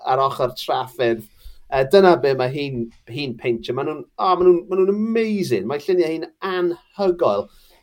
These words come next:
Yym, a wedyn, ma' gyda ti menyw o'r enw Doreen Fletcher, at D Fletcher Artist. Ma' hi o Lundain, a ma' hi yn, eto, ma' hi, ma', ma', ma', ma', dyw hi ddim yn photorealist, ond dyw hi ddim yn bell off chwaith, a ma' hi'n,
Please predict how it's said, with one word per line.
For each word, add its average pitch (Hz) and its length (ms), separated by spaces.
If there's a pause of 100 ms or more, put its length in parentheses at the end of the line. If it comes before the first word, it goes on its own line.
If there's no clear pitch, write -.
Yym, 147 320
a 160 160
wedyn, 170 360
ma' 165 80
gyda 170 220
ti 180 180 (200)
menyw 170 360
o'r 160 120
enw 160 180 (340)
Doreen 170 600
Fletcher, 160 840
at - 460
D 156 340
Fletcher 156 600
Artist. 147 600
Ma' 127 80
hi 180 160
o 160 100
Lundain, 156 720 (380)
a 143 100
ma' 156 120
hi 247 260 (260)
yn, 151 280 (220)
eto, 190 380
ma' 147 140
hi, 175 120
ma', 175 160
ma', 165 200
ma', 170 180
ma', 160 220 (680)
dyw 180 140
hi 214 100
ddim 190 220
yn 175 100
photorealist, 170 1040 (120)
ond 139 340
dyw 170 100
hi 175 80
ddim 180 140
yn 143 100
bell 151 400
off 123 160
chwaith, 143 320
a 131 80
ma' 139 120
hi'n, 175 260